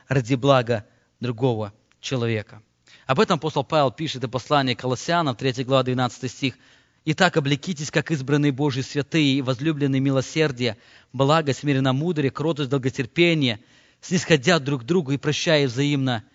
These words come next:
если кто на кого имеет жалобу, как и Христос простил вас». То есть апостол Павел здесь призывает: «Взращивайте в себе те качества, которые делают вас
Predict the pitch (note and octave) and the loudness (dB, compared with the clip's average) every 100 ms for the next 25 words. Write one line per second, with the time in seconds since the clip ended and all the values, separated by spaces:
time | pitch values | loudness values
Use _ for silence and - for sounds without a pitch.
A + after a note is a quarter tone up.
0 | _ _ _ C3 C#3 - E3+ C#3+ D3 C#3 | _ _ _ -4 -4 -2 -2 0 0 0
1 | C#3 C#3 B2+ G#2+ C#3 B2+ A#2 A2 - _ | 2 2 0 -2 -2 -2 -4 -10 -14 _
2 | _ _ - E3 D3 C#3+ - - D#3 B2 | _ _ -2 0 -2 -4 -6 -6 -4 -4
3 | - - _ _ _ _ - C3+ - - | -6 -18 _ _ _ _ -4 -4 -4 -4
4 | C3+ A2 F#2+ _ _ _ _ B2 C3 G#2 | -2 -2 -8 _ _ _ _ -2 -2 -2
5 | - - _ _ _ _ _ - _ G#3 | -8 -20 _ _ _ _ _ -20 _ 4
6 | E3 B2 D#3+ A3 - - A3 E3+ C3 - | 4 2 0 0 2 6 8 8 6 0
7 | E3 C3 D3+ F#3 D3+ - - - C3 B2 | -2 -2 6 6 6 2 -10 -14 -10 0
8 | F#3+ A#3 G#3 - F3 G#3 F#3 D#3+ - A#3+ | 2 4 0 -2 -2 0 2 0 2 0
9 | - - G#3 - C#3+ - D#3 B2+ - - | 0 2 2 2 -6 0 2 2 0 -20
10 | _ F3+ - F#3 C3 B2+ G#3 F#3 - D3+ | _ -2 4 4 2 4 6 6 4 6
11 | D3 - | 6 4